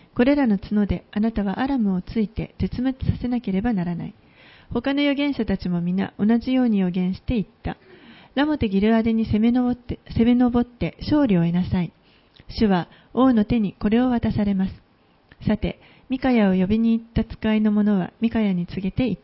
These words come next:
た。「いいですか、お願いです。預言者たちは口を揃えて王に対し良いことを述べています。お願いですから、あなたも皆と全く同じように語り、良いことを述べてください。」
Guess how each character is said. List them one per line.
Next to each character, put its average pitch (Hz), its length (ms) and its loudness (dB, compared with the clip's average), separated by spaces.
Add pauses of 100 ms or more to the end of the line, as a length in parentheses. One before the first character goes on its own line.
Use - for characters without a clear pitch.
(140)
た。 156 100 -10 (720)
「い 240 120 4
い - 20 2
で 196 120 4
す 139 120 -6
か、 175 240 -6
お 208 80 2
願 226 260 4
い 220 60 0
で 220 120 -2
す。 - 140 -10 (380)
預 226 140 6
言 262 160 4
者 233 140 0
た 196 120 0
ち - 120 -6
は 185 100 -2
口 - 260 -2
を 269 80 2
揃 269 220 0
え 247 100 0
て - 260 -2 (120)
王 254 140 4
に 208 160 2
対 208 220 0
し - 140 -6
良 269 120 2
い 285 60 -4
こ 220 120 -4
と 247 120 -2
を 247 80 0
述 208 100 2
べ 196 120 0
て - 100 -4
い 170 100 -4
ま 170 140 -4
す。 - 100 -16 (480)
お 226 60 6
願 285 260 4
い - 20 0
で 277 140 2
す - 80 -8
か 208 100 0
ら、 180 160 0 (100)
あ 202 100 0
な 208 120 4
た 190 100 2
も 180 120 2
皆 202 260 2
と 214 100 0
全 185 140 0
く 247 160 -4 (160)
同 269 140 0
じ 277 140 -4
よ 269 100 2
う 233 40 0
に 190 80 -2
語 180 120 -6 (160)
り、 175 120 -6 (360)
良 262 100 4
い 262 80 2
こ 226 140 -2
と 269 120 0
を 233 80 2
述 214 120 2
べ 190 100 0
て - 120 2
く 175 100 -8
だ 170 120 -4
さ - 160 -10
い。」 170 80 -10